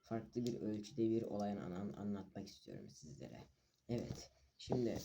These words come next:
evet, şimdi dostlar, şöyle bir tane, bir, bir tane yavru timsahımız var. Ve şuradan hep sürekli bir astım aleti kullanması gerekiyor.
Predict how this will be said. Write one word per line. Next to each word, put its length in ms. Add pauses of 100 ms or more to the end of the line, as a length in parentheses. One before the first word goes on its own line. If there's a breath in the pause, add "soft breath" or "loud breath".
(240)
evet, 220
şimdi 380
dostlar, 420 (460 loud breath)
şöyle 340
bir 80
tane, 360
bir, 440
bir 80
tane 240
yavru 300
timsahımız 680
var. 220 (440 loud breath)
Ve 60
şuradan 360
hep 280 (300)
sürekli 340
bir 200
astım 340
aleti 320
kullanması 580
gerekiyor. 480